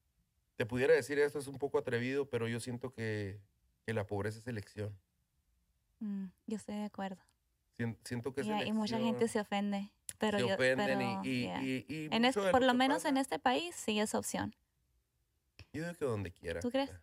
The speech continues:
Speaker 1: Sí, yo digo
Speaker 2: Ok.
Speaker 1: que, mira, eh, todo va agarrado de la mano.
Speaker 2: Ok.
Speaker 1: Todo va agarrado de la mano. Ah,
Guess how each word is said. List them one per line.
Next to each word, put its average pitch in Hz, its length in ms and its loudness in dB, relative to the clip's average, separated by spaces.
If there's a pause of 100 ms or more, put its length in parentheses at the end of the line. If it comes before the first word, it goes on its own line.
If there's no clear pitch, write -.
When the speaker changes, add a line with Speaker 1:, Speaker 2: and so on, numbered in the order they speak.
Speaker 1:
Sí, 101 440 -2
yo 117 140 0
digo 135 160 0
Speaker 2:
Ok. 147 100 -8
Speaker 1:
que, 123 200 -2
mira, 123 400 0 (540)
eh, 131 440 0 (1000)
todo 180 220 4
va 180 100 6
agarrado 165 320 6
de 147 40 4
la 117 100 0
mano. 104 300 -4 (680)
Speaker 2:
Ok. 196 280 -8 (140)
Speaker 1:
Todo 139 200 2
va 131 80 4
agarrado 127 240 2
de 123 60 4
la 113 60 0
mano. 110 380 -2 (180)
Ah, 101 540 -2